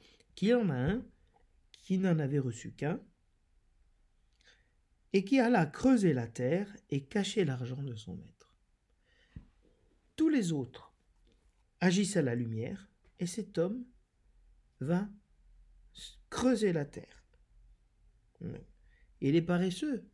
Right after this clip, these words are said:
on dira à la fin. Enfin, il arrive quand même à creuser la terre pour cacher un talent. Hein ? Et donc, il va cacher l'argent de son maître. Il va l'enfouir, il va le faire disparaître.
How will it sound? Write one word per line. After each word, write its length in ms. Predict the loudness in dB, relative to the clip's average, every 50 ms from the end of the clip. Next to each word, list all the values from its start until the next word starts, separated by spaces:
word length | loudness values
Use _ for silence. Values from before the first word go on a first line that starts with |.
| _ _ _ -8
on 80 | -6 -4
dira 260 | -4 -2 -2 -2 -2
à 60 | -4 -4
la 100 | -6 -8
fin. 240 | -8 -10 -12 -12 -14 -18 -20 -20 _ _ _ _ _
Enfin, 300 | -10 -10 -8 -8 -8 -10 -10 -8 -4
il 100 | -2 -2
arrive 260 | -2 -2 -2 -4 -6
quand 120 | -8 -8 -6
même 160 | -4 -4 -4
à 80 | -4
creuser 360 | -6 -6 -8 -8 -6 -6 -6 -6
la 120 | -6 -6
terre 280 | -4 -4 -4 -4 -4 -8
pour 160 | -12 -14 -12
cacher 360 | -10 -10 -8 -6 -4 -4 -4
un 120 | -4 -6
talent. 400 | -6 -2 0 0 0 0 -2 -6 -10 _ _ _ _ _ _ _ _ _ _ _ -20 -20 _ _ -10
Hein ? 200 | -8 -8 -8 -10 -12 -16 _ _ _ _ _ _ _ _ _ _ _ _ _ _ _ _ _ _ _ _ -4
Et 180 | -2 -2 0 0
donc, 260 | 0 -2 -2 -2 -6
il 60 | -8
va 160 | -6 -8 -8 -10 -16 _ -4
cacher 520 | -2 -2 -2 -2 -2 -4 -4 -4 -4 -4 -4
l'argent 420 | -4 -6 -6 -4 -2 -2 -2 0
de 140 | -2 -2 -4
son 180 | -6 -10 -12
maître. 460 | -12 -12 -14 -16 -18 -20 -20 -20 _ _ _ _ _ _ _ _ _ _ _ _ _ -16 -10
Il 200 | -4 -2 0 2
va 120 | 4 6 6
l'enfouir, 560 | 6 6 4 2 0 -4 -4 -4 -4 -2 -4
il 80 | -2 0
va 120 | 0 2
le 80 | 0 0
faire 260 | -2 -2 -4 -2 -2
disparaître. 800 | -2 -2 -4 -6 -6 -8 -8 -8 -8 -12 -16 -20 -20 -20 -20